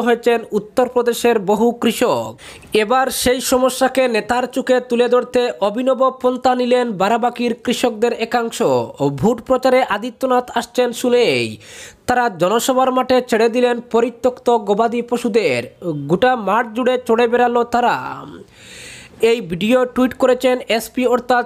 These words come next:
সমাজবাদী পার্টির বিধান পরিষদ সদস্য রাজেশ যাদব, যা মুহূর্তেই ভাইরাল হয়েছে। দুই হাজার উনিশ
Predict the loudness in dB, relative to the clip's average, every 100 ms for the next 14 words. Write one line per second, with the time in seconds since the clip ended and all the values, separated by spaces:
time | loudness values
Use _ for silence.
0 | -2 0 0 0 -2 -2 0 -2 0 -4
1 | -2 0 2 0 0 -2 0 0 0 0
2 | 0 0 2 2 2 0 -2 0 0 2
3 | 2 0 -2 -8 -2 0 0 -2 -2 -2
4 | 0 0 0 0 2 2 2 2 0 0
5 | -4 -2 -6 -12 -14 -14 0 0 2 2
6 | 2 2 0 0 0 0